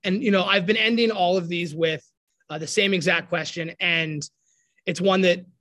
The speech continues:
I think my students have kind of picked the most from, from all these interviews. And that's, what advice do you wish somebody had given the high school version of yourself about life, college, careers that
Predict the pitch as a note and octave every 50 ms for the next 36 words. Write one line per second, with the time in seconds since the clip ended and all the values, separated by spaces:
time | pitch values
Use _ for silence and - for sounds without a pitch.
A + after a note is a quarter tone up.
0 | _ _ - E3+ - - F3+ F#3 F#3+ E3+ E3+ E3 - G3 G3 F#3+ F3 - E3+ D#3
1 | - - F3 E3+ E3 E3 D3+ - - F#3+ E3 - - E3+ E3 E3 E3+ E3 E3 -
2 | - E3 D#3+ D#3+ D#3 D3+ C#3 - _ - F3 E3 D#3+ D#3+ D#3 C#3 E3 D#3+ E3 D#3
3 | D#3 D#3+ D3+ C#3+ - - - - - - - - G3 G3 A3 B3 - - - _
4 | _ _ _ _ _ - F#3+ G3 A#3+ C#4+ E4+ C#4 F#3+ D#3+ F#3 F#3 G3+ G3+ F3 -
5 | - F3 F3 F#3 F#3+ F3+ F3 F#3+ F#3 F3 - - - F3+ E3+ F3+ F3 F#3 F#3 F3+
6 | E3 E3+ E3 D3+ C#3+ E3 E3+ E3+ E3+ D#3+ D3+ C#3+ - F3+ E3+ E3 - - F#3 F3
7 | E3 D#3+ E3 E3 E3+ C#3+ D#3 D#3+ D3 C#3 D3+ D3 D3+ - - - D#3+ D#3+ E3 E3+
8 | E3+ - _ _ - - - - _ _ - F#3+ E3 F#3 F3 F3 F3+ F3+ - F#3+
9 | F3+ G3 G3+ F#3+ F3 D3 C3+ B2+ - - - - F#3+ F3+ E3+ D#3+ E3 D#3 C#3+ C#3+
10 | - - - - G3 F3+ F#3 F#3+ F#3+ F#3 E3+ E3 D3+ - - _ _ _ _ _
11 | _ - D#3 G3 F#3+ F#3 -